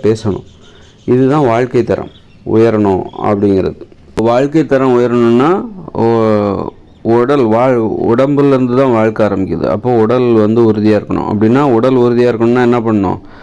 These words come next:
ஆஹ், உட-, உடற்பயிற்சி செய்யணும், விளையாடணும். அந்த உடல் உறுதியாக இருப்பதற்கான உடல் உழைப்பு இருக்குல்ல, அது வந்து இயற்-, மகிழ்ச்சியான வழியில் கிடைக்கணும். மகிழ்ச்சியான வழியில் உடல் உழைப்பதற்கான வாய்ப்பு கிடைக்கணும். அதுக்கு என்ன பண்ணணும் அப்படின்னா, விளையாட்டு மைதானங்களை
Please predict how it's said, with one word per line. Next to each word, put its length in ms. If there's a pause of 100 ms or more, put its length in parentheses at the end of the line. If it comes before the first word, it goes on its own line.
(360)
ஆஹ், 320 (100)
உட-, 280
உடற்பயிற்சி 580
செய்யணும், 540
விளையாடணும். 640 (440)
அந்த 200 (100)
உடல் 300 (160)
உறுதியாக 420
இருப்பதற்கான 580
உடல் 280
உழைப்பு 280
இருக்குல்ல, 320
அது 120
வந்து 260
இயற்-, 300
மகிழ்ச்சியான 560
வழியில் 360
கிடைக்கணும். 400 (540)
மகிழ்ச்சியான 600
வழியில் 320 (380)
உடல் 280
உழைப்பதற்கான 600
வாய்ப்பு 340
கிடைக்கணும். 440 (560)
அதுக்கு 300
என்ன 160
பண்ணணும் 300
அப்படின்னா, 300
விளையாட்டு 380
மைதானங்களை 500